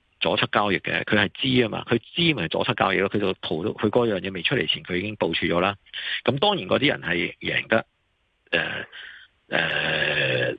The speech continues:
呃，咩啦嚇，咁但係佢用咗一種咁嘅方法，咁，呃，咁啊，各種原-，各-，各-，即係你，呃，各-，係咯，即係唔評論啦，嗰啲就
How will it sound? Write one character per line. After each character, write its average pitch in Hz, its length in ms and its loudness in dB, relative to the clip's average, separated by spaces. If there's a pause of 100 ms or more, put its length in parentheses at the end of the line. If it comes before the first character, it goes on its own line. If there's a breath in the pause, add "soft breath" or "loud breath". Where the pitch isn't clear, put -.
(140)
呃， - 380 2
咩 110 140 4
啦 95 120 4
嚇， 80 160 2 (120)
咁 120 140 -2
但 85 240 2
係 - 20 -2
佢 92 300 4 (340 loud breath)
用 98 220 0
咗 104 120 4
一 - 20 2
種 120 160 -4
咁 95 120 0
嘅 101 120 0
方 101 180 -4
法， 92 180 0
咁， 98 680 -8
呃， 82 400 -2 (1200)
咁 120 140 4
啊， 120 40 6
各 110 140 0
種 117 160 0
原-， 85 240 0
各-， - 240 2
各-， - 180 2
即 147 80 4
係 101 140 2
你， 104 220 -4 (640 loud breath)
呃， 90 340 0
各-， 120 120 2 (220)
係 - 260 0
咯， 113 100 4
即 135 100 2
係 117 80 0
唔 80 80 -14
評 80 160 -2
論 82 140 -4
啦， 98 240 4
嗰 95 120 2
啲 117 160 2
就 82 480 -2